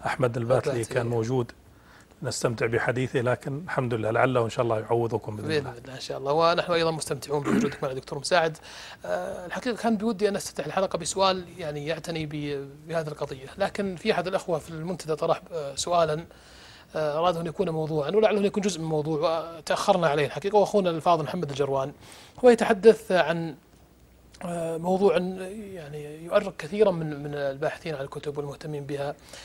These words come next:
Speaker 2: يقول: "نعاني من صعوبة اقتناء الكتب التي تطبع من بعض الجهات الرسمية أو الجهات ال-، ال-، شبه الرسمية"، وضرب أمثلة لذلك. يقول، آه، لأنها توزع، هذا كلامه،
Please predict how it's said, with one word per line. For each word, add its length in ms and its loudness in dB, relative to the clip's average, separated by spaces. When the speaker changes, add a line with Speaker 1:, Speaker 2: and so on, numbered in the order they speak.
Speaker 2:
يقول: 300 6
"نعاني 300 10
من 60 2
صعوبة 380 2
اقتناء 440 2
الكتب 500 -2
التي 300 -6
تطبع 340 0
من 80 -2
بعض 180 0
الجهات 340 -8
الرسمية 400 -6
أو 240 -2
الجهات 360 -6
ال-، 140 -10
ال-، 640 -10
شبه 180 -4
الرسمية"، 480 -10
وضرب 600 2
أمثلة 280 -6
لذلك. 460 -2
يقول، 380 2
آه، 260 0
لأنها 380 4
توزع، 460 6
هذا 200 8
كلامه، 460 2